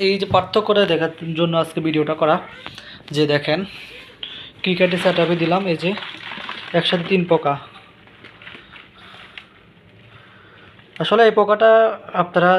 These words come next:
চাষ কেন করবেন? এই পোকাটা মূলত তিনোটা পোকায় রাখা উচিত, যে তিনোটার কাজ তিন রকম।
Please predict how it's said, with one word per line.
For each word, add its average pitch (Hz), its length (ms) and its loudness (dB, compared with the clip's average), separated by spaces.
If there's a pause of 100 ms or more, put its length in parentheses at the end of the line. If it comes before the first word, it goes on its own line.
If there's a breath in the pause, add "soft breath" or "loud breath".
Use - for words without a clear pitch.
চাষ 185 240 0
কেন 190 100 2 (100)
করবেন? 139 320 0
এই 156 120 -4
পোকাটা 175 440 0
মূলত 180 320 -2 (460 loud breath)
তিনোটা 214 340 4
পোকায় 214 260 4
রাখা 175 160 2
উচিত, 160 300 -4 (880 loud breath)
যে 160 100 4 (360)
তিনোটার 196 420 4
কাজ 208 100 4 (100)
তিন 208 200 0
রকম। 139 180 -2